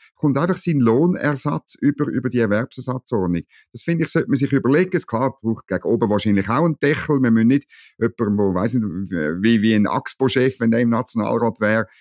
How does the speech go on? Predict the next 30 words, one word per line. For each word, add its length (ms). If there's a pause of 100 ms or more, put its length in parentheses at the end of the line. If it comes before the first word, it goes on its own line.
(160)
dann 100
unglaublich 420
viel 180
verdient. 380 (300)
Aber 160
ich 40
finde 160
es 60
von 120
der 100
Idee 360
her 220
gut, 320 (240)
dass 140
man 180
nur 440 (240)
den 140
Lohn, 320
den 100
sonst 260
jemand 300
hat, 220
ersetzt 580
und 160
nicht 280
einfach 460
Geld 340
zahlt, 340
jeden 380
Tag 340